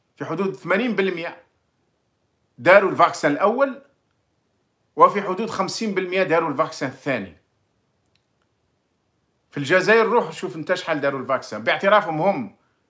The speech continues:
ما فاتوش مليون. قال لك راح نديروا مصنع مع الروس، كما المستشفى تاع الصين اللي بناوه لنا في افريل ألفين وعشرين.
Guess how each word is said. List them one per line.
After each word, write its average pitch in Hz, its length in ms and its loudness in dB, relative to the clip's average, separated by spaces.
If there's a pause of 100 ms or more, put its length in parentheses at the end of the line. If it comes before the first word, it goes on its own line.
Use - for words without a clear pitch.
(160)
ما 139 80 -2
فاتوش 156 400 -6
مليون. 110 420 -6 (2000)
قال 233 140 8
لك 233 100 0
راح 220 180 2
نديروا 214 300 0
مصنع 233 320 2
مع 208 160 4
الروس، 196 560 -2 (280)
كما 214 220 2
المستشفى 208 520 0
تاع 156 160 0
الصين 151 360 -4
اللي 131 140 -4
بناوه 147 280 -2
لنا 147 140 0
في 139 180 -4
افريل 143 360 -2
ألفين 135 220 -8
وعشرين. 85 400 -12